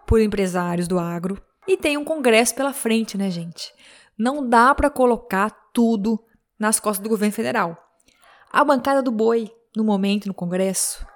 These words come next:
tá apenas em cinquenta e oito por cento da Câmara de Deputados. Cinquenta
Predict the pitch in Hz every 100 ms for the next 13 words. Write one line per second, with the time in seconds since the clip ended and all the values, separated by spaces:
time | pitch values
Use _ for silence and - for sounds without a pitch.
0 | - 240 240 240 254 254 240 247 - 247
1 | - 233 262 277 240 214 220 - 233 -
2 | 233 233 226 220 214 208 170 - - -
3 | - - _ _ - - - - - -
4 | - - - -